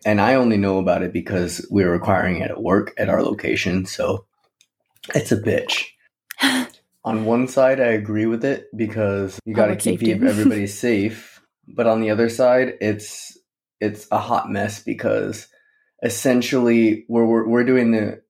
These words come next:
Speaker 1: the work for the government. We're doing the government's job, but we're not getting paid for it. So it really sucks monkey balls, for lack of a better term. When this started on the eighth,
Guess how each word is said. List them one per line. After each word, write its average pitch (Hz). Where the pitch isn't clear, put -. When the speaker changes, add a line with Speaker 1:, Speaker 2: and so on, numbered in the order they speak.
Speaker 1:
the 123
work 110
for 110
the 107
government. 113
We're 113
doing 113
the 107
government's 113
job, 123
but 101
we're 113
not 117
getting 104
paid 104
for -
it. -
So 117
it 117
really 110
sucks 98
monkey 104
balls, -
for 113
lack 92
of 104
a 98
better 92
term. 101
When 117
this 131
started 139
on 127
the 101
eighth, 117